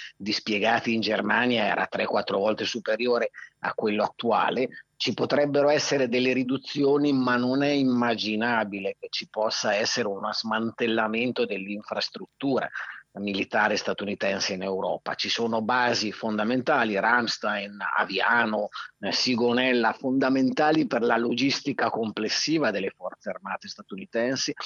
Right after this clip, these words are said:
fondamentali per i collegamenti tra i di-, tra, tra una rete di proiezione globale delle capacità militari statunitensi. Ecco, è una rete che ha bisogno di queste basi, in cui queste basi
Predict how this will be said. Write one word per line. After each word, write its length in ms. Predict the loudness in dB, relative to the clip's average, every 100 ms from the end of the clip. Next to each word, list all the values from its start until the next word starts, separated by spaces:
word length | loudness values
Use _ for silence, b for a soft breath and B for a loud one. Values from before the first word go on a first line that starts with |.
| B B -8
fondamentali 1000 | -2 2 4 4 2 2 2 4 2 0
per 200 | 0 2
i 120 | 2
collegamenti 880 | 0 2 2 2 2 2 2 0 -2
tra 120 | -2
i 80 | -2
di-, 160 | -4 -6
tra, 200 | -4 -4 B B B
tra 180 | -2 0
una 260 | 2 2 4
rete 320 | 4 2 0
di 100 | 0
proiezione 640 | 0 0 -2 -2 0 0
globale 640 | 0 0 2 2 2 2 0
delle 140 | -2
capacità 520 | -4 -4 -6 -2 -2
militari 440 | 0 -2 0 0 0
statunitensi. 640 | -4 -4 -2 0 0 -2
Ecco, 220 | -2 0
è 40 | 2
una 220 | 2 2
rete 320 | 2 2 0
che 80 | 0
ha 80 | -4
bisogno 480 | -4 0 2 0 -4
di 80 | -8
queste 340 | -10 -6 -4
basi, 340 | 0 0 0
in 60 | -2
cui 100 | -6
queste 300 | -12 -12 -10
basi 320 | -2 -2 -2